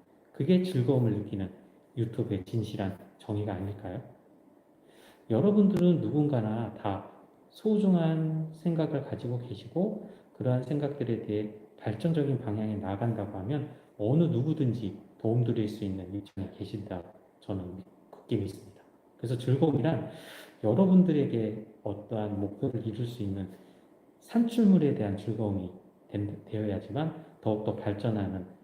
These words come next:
사람으로서 성공할 수 있지 않을까 생각이 됩니다. 저 또한 즐거움의 정의를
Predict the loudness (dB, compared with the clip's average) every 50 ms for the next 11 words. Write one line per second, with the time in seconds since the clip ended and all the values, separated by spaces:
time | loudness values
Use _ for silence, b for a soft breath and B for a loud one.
0 | -20 -20 -12 -4 -2 0 0 0 0 -2 -2 -4 -6 -6 -10 -6 -4 -2 -2 0
1 | -2 -2 -4 -8 -14 -14 -10 -8 -8 -8 -8 -10 -12 -8 -6 -4 -4 -4 -6 -6
2 | -8 -10 -10 -10 -10 -14 -18 -20 -20 -20 -20 -20 -20 _ B B B B B B
3 | B B B 0 0 0 4 4 6 6 6 6 4 2 4 4 6 6 6 4
4 | 4 2 2 0 0 0 0 0 0 -2 -2 -4